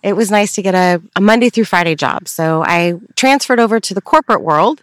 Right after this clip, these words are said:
and got injured at work. And that was an experience. Fell back, hit my chin, locked my jaw,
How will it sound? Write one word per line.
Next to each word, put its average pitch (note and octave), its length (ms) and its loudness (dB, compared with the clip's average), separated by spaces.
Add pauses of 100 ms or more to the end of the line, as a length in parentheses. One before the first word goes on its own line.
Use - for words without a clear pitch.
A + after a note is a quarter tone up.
(120)
and G3 680 0
got A3 180 2
injured A3 400 2 (180)
at G3+ 160 2
work. G3 380 2 (320)
And G3 140 -2
that G3 100 0
was F#3+ 140 -4
an F#3+ 80 0
experience. F3+ 680 0
Fell G3 320 2
back, F#3 400 2
hit - 180 -4
my F#3+ 120 -2
chin, F#3 720 0
locked F3 300 0
my G3+ 120 0
jaw, E3+ 580 4